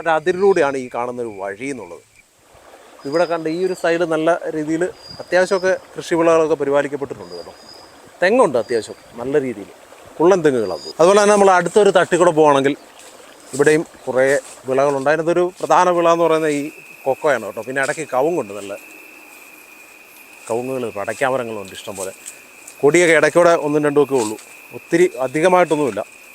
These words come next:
പിന്നെ ജാതിയുണ്ട്, ജാതി തൈ ജാതി വെപ്പുണ്ട്. അതുപോലെ തന്നെ വലിയ ജാതികളുമുണ്ട്.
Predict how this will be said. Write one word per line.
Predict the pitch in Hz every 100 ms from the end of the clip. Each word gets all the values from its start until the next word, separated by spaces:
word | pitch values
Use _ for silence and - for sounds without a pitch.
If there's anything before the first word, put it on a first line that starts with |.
| - - - - - - - - - - - - - - -
പിന്നെ | 147 139
ജാതിയുണ്ട്, | 175 208 226 151 104 110
ജാതി | 139 156 165 156
തൈ | 160 170
ജാതി | 175 160
വെപ്പുണ്ട്. | 131 120 135 - - -
അതുപോലെ | 123 143 151 147
തന്നെ | 147 151 - - - - -
വലിയ | 143 165 147
ജാതികളുമുണ്ട്. | 127 113 95 78